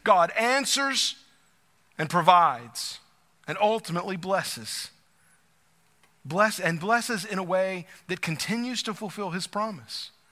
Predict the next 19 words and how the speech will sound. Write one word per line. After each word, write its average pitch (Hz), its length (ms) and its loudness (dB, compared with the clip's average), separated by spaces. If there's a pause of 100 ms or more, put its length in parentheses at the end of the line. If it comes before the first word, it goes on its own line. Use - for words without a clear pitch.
(720)
'Cause - 320 -14
verse 131 200 -6
twenty-three, 156 540 -4
the 139 100 -10
promise 135 540 -4
tied 147 300 2
to 165 40 -6
the 175 80 -2
land, 180 460 -2
the 127 80 -8
first - 340 -6
piece 170 200 -8
of 156 100 -10
land 165 280 -4
they 170 60 -4
would 175 120 -6
own. 160 280 -6 (480)
Chapter - 280 2
twenty-four, 175 800 0